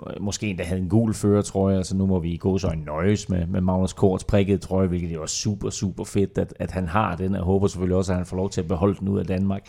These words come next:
Men Mads har jo kørt, altså, to virkelig, virkelig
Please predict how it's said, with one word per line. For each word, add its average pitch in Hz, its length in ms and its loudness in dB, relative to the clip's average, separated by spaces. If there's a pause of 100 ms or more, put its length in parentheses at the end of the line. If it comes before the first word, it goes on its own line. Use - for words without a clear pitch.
(260)
Men 117 140 2
Mads 135 220 4
har 139 100 2
jo 123 80 4
kørt, 135 440 4 (600)
altså, 120 220 2
to 143 220 4 (100)
virkelig, 123 540 4
virkelig 120 460 0